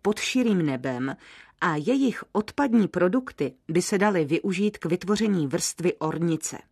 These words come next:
Tak by vznikla další pozitivní zpětná vazba. Více plodin by produkovalo více půdy, která by mohla vyživovat další plodiny. Půda Marsu navíc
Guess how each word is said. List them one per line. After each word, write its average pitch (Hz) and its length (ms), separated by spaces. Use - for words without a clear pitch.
Tak 196 140
by 269 100
vznikla 240 440
další 175 560
pozitivní 185 680
zpětná 165 520
vazba. 156 400
Více 226 380
plodin 165 580
by 160 140
produkovalo 202 800
více 175 420
půdy, 139 480
která 170 320
by 156 120
mohla 160 320
vyživovat 160 680
další 160 500
plodiny. 160 480
Půda 262 260
Marsu 196 380
navíc 156 460